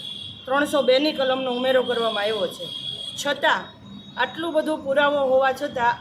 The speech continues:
આ અસંખ્ય વાર રજૂઆત કરવા છતાં આજ દિવસ સુધી, આજે અગિયાર મહિના થયા, પણ આરોપીઓ ખુલ્લેઆમ રખડે છે અને એ લોકોને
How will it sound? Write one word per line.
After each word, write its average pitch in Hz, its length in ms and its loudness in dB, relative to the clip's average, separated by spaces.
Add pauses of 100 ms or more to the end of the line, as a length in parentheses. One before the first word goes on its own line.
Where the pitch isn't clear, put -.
(100)
આ 262 100 -2 (140)
અસંખ્ય 320 520 0
વાર 302 200 4
રજૂઆત 262 500 0
કરવા 233 260 -2
છતાં 214 360 -8 (400)
આજ 262 200 4 (100)
દિવસ 277 300 -2
સુધી, 247 200 -2
આજે 226 200 0
અગિયાર 285 400 0
મહિના 254 300 0
થયા, 220 300 -4 (420)
પણ 262 120 -2 (100)
આરોપીઓ 269 520 2
ખુલ્લેઆમ 269 480 0
રખડે 269 380 2
છે 202 160 -8 (460)
અને 254 160 -6
એ 277 220 2
લોકોને 240 480 0